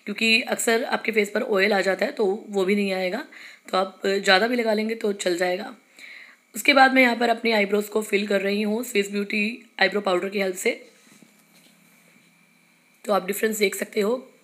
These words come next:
बहुत ही अच्छी eyebrow powder है ये। और अब मैं spoolie की help से अपनी eyebrows को set कर लूँगी। इसके बाद मैं यहाँ पर लगा रही हूँ Mecca concealer।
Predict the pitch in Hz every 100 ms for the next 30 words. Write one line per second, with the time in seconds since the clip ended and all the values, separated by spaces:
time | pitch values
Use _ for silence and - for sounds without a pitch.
0 | _ 208 190 214 220 220 240 190 190 208
1 | 208 208 185 190 202 202 214 285 - -
2 | - - 202 208 214 - 220 233 233 208
3 | - 202 214 202 185 190 190 208 185 180
4 | 190 196 196 269 - _ _ _ _ _
5 | _ _ _ _ _ _ _ _ _ _
6 | _ _ _ _ _ _ _ _ - 196
7 | - 254 247 247 226 220 220 208 202 214
8 | 214 190 202 202 190 190 220